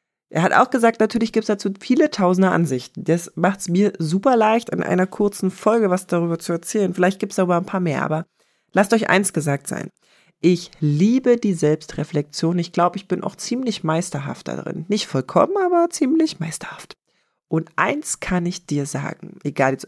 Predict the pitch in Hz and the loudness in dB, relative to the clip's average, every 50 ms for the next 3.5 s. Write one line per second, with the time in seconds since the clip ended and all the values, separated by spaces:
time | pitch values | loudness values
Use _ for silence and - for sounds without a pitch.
0 | _ _ 139 131 - _ - - - 175 190 220 233 233 226 - 139 143 139 139 | _ _ -8 -8 -8 _ -4 0 4 4 6 6 4 4 2 2 0 0 0 0
1 | - - 123 123 - 143 - - - 151 135 135 151 175 - - _ _ _ _ | -2 -2 -4 -2 -4 -4 -6 -6 -8 -10 -10 -10 -12 -14 -16 -18 _ _ _ _
2 | _ _ _ _ _ _ _ _ _ _ _ - 160 156 - - - 214 247 254 | _ _ _ _ _ _ _ _ _ _ _ -4 -4 -4 -2 -2 0 2 2 4
3 | 226 202 - - 196 196 - - - | 4 4 4 4 2 0 -2 -6 -16